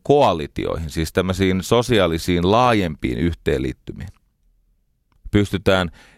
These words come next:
ei ainoastaan perheen parissa tai sukulaisten kesken tai oman kylän piirissä, vaan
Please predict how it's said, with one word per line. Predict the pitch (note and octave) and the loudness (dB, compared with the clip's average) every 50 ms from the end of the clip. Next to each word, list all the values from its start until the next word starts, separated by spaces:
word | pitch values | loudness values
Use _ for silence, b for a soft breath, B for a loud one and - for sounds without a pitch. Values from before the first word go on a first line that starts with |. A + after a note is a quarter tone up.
| b - | b 2
ei | G2+ A2+ B2 A#2+ A2+ | 4 4 6 4 4
ainoastaan | A2 G#2 G2+ G2 F#2+ - - - - F2+ E2+ - | 4 4 2 2 0 0 0 0 0 0 2 2
perheen | - G#2+ A2 A#2+ A#2 A#2 A2 G#2 F#2 | 2 2 4 4 2 2 2 0 2
parissa | - G2+ G2 F#2+ F#2 F2 - - F2+ | 2 2 2 2 0 -2 0 -4 -4
tai | E2+ - F#2 F2 E2+ E2+ | -2 2 2 2 2 2
sukulaisten | E2+ - G#2+ A2 - A#2+ A2+ G2+ F#2 E2+ - - F2+ E2+ | 2 0 -2 -2 0 2 2 4 2 2 0 -2 -4 -2
kesken | - - F2 E2+ - - - F2 E2 D#2 | 0 0 -2 -2 -2 -2 -2 -2 -2 0
tai | - F2 E2+ | 0 0 2
oman | D#2+ A#1+ G2+ A2+ A#2 A2 G2 - | 2 2 2 2 2 0 0 0
kylän | - F#2 F2 F2 E2 D#2 | 0 0 2 2 0 0
piirissä, | - E2+ F2 E2+ E2 E2+ D#2+ - - E2 D#2 | 0 0 2 2 2 0 -2 -2 -2 -2 0
vaan | D#2+ F2 F2+ F2 E2 | 2 2 2 2 0